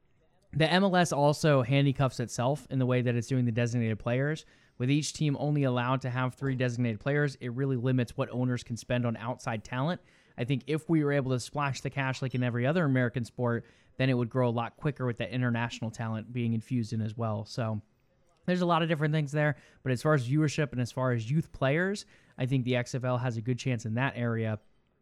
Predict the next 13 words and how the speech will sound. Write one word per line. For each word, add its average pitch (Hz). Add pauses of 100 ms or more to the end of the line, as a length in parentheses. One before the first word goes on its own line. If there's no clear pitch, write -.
(220)
For 139
me, 165
the 156
more 139
question 131
mark, 123
or 123
the 117
bigger 135
question 120
mark, 113
is 117
sales. 110